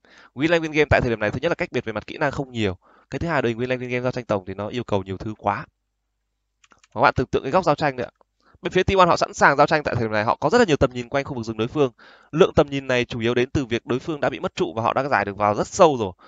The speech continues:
Thứ hai là quay lính đường dưới đẹp. Thứ ba là góc giao tranh bên phía T one lựa chọn.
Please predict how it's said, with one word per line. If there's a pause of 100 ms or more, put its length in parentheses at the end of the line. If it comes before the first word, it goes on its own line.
(120)
Thứ
hai
là
quay
lính
đường
dưới
đẹp. (680)
Thứ
ba
là
góc
giao
tranh
bên
phía
T
one
lựa
chọn.